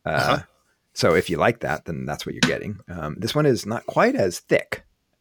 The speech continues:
Speaker 1: uh, but well, the thing is, I don't really know what a bubble tea is <laughs> supposed to, is supposed, is supposed to taste like. It's, um, kind of, you know, sort of raspberry, blackberry colored, somewhere in there.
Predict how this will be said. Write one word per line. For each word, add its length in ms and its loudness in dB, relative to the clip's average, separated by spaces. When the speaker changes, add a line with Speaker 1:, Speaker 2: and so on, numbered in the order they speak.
Speaker 1:
uh, 280 0
but 200 2
well, 100 -2
the 60 -2
thing 200 4
is, 80 4
I 80 4
don't 180 2
really 160 4
know 160 6
what 140 4
a 20 2
bubble 300 0
tea 220 -6
is 80 -2
<laughs> 20 -4
supposed 320 -8
to, 240 -6
is 100 -2
supposed, 480 -2
is 120 4
supposed 340 6
to 60 0
taste 240 6
like. 180 -2
It's, 240 4
um, 320 4
kind 200 4
of, 320 0
you 120 0
know, 160 6
sort 180 2
of 100 2
raspberry, 460 4
blackberry 600 2
colored, 360 -4
somewhere 320 -4
in 80 -4
there. 180 -4